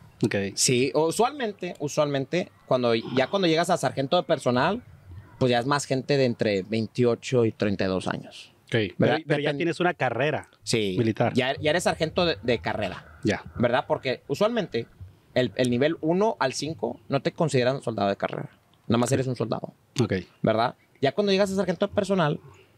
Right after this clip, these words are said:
Speaker 2: el promedio, la mayoría de los sargentos de personal se quedan en el ejército.
Speaker 1: Ok.
Speaker 2: Entonces ya eres de carrera.
Speaker 1: Ya.
Speaker 2: ¿Sí me explico? Entonces, como te estaba diciendo, los, los jóvenes,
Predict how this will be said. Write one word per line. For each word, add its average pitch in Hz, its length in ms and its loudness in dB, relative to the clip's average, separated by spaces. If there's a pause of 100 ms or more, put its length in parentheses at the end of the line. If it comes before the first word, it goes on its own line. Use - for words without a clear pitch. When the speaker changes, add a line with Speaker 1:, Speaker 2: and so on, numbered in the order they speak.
(120)
Speaker 2:
el 131 180 2
promedio, 127 800 0
la 123 140 0
mayoría 117 320 2
de 156 60 2
los 165 120 -2
sargentos 120 460 -2
de 147 160 0
personal 139 480 -2
se - 140 -6
quedan 98 280 -2
en 101 120 0
el 98 100 0
ejército. - 400 -4 (480)
Speaker 1:
Ok. 117 120 0
Speaker 2:
Entonces 110 380 -2
ya 98 140 2
eres 107 160 0
de 107 80 -2
carrera. 113 440 -4 (540)
Speaker 1:
Ya. 107 180 -4 (140)
Speaker 2:
¿Sí - 160 0
me 113 80 4
explico? 110 400 -2 (600)
Entonces, 143 480 0 (840)
como 151 160 2
te 139 80 -10
estaba 165 160 2
diciendo, 165 340 -2 (720)
los, 143 520 0 (680)
los 151 320 2 (260)
jóvenes, 139 520 0